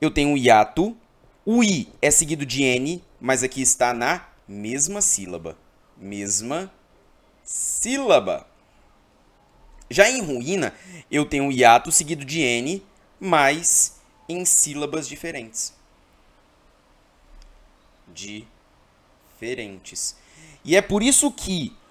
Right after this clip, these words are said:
o que se aplica em cafeína é o mesmo que se aplica em ruína, beleza?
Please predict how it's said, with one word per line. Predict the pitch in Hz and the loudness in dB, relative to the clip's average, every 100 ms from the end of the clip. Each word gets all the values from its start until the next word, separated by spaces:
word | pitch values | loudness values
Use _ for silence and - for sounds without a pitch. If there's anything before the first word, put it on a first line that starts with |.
| - - | -20 -6
o | 196 | -4
que | 156 - 285 | -4 0 4
se | - - | 6 8
aplica | 220 - 156 151 - | 8 4 -6 -6 -4
em | 143 135 | -2 -2
cafeína | - 151 - 147 127 123 196 240 165 110 - | 4 4 4 -4 -4 -2 0 2 2 0 2
é | 160 | 6
o | 175 | 6
mesmo | 156 180 208 233 | 8 6 4 0
que | 208 | 2
se | - | 6
aplica | 185 185 - | 6 4 -6
em | 208 196 | -8 -10
ruína, | 127 190 226 202 220 156 98 - - | -10 -10 -6 -4 -2 0 -2 -4 -12
beleza? | 101 117 165 110 | -6 0 2 2